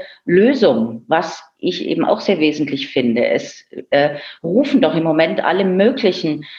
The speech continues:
äh, Berufsgruppen, Bevölkerungsgruppen Hilfe, das Geld geht aus. Wie soll ich denn, äh, leben innerhalb der, äh, Pandemie, wenn, ähm, ich meinen Beruf nicht mehr ausüben kann, Solo-Selbstständige Künstler,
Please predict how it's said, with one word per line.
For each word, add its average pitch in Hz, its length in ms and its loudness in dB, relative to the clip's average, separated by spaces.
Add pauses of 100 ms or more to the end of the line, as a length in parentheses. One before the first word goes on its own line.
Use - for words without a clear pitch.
(140)
äh, 143 180 4
Berufsgruppen, 170 1200 -2
Bevölkerungsgruppen 165 1040 0
Hilfe, 170 580 2
das - 220 -8
Geld 220 240 0
geht 170 180 0
aus. 135 300 -2
Wie 143 100 -2
soll 151 300 0
ich 156 160 -6
denn, 151 420 -4
äh, 139 300 0
leben 160 440 2
innerhalb 135 420 2
der, 127 180 -4 (160)
äh, - 100 0
Pandemie, 135 640 0 (320)
wenn, 147 440 2
ähm, 139 220 -2
ich 147 140 -4
meinen 143 200 2
Beruf 165 300 2
nicht - 160 -2
mehr 117 140 -2
ausüben 123 420 -4
kann, 131 220 0
Solo-Selbstständige 131 840 -2
Künstler, 131 500 -4